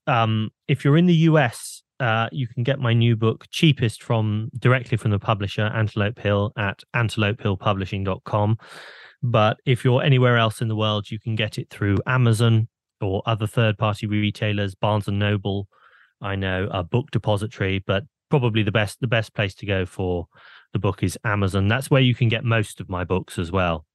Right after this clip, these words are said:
Um, there are a couple of books. There's my hardcover cookbook and, uh, the Man's World Annual, which you can only get from the publisher, Antelope Hill. Um, but otherwise, you can get all the other paperback books,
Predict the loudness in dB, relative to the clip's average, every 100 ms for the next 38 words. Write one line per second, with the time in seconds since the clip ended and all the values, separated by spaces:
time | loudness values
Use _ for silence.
0 | _ -4 -4 -4 -10 -16 -20 _ -2 0
1 | 0 -2 -2 -2 -2 0 -2 -4 -12 -12
2 | -6 -6 -2 -4 -2 0 0 -2 -4 -4
3 | -2 -4 -2 -2 -2 -6 _ -20 -20 -20
4 | _ -4 -4 -4 -6 -4 -2 0 0 0
5 | 0 0 0 2 2 0 0 0 0 -4
6 | -6 -8 -4 -4 -2 0 0 -2 -4 -6
7 | -6 -6 -4 -4 -6 -6 _ -6 -4 -4
8 | -4 -4 -4 -4 -6 -4 -2 -2 -4 -10
9 | -20 -20 -20 -20 _ -6 -2 -2 -4 -4
10 | -2 0 2 0 0 -2 -2 0 0 0
11 | 0 2 2 0 -2 -4 -4 -6 -4 -4
12 | -4 -4 -12 -16 -18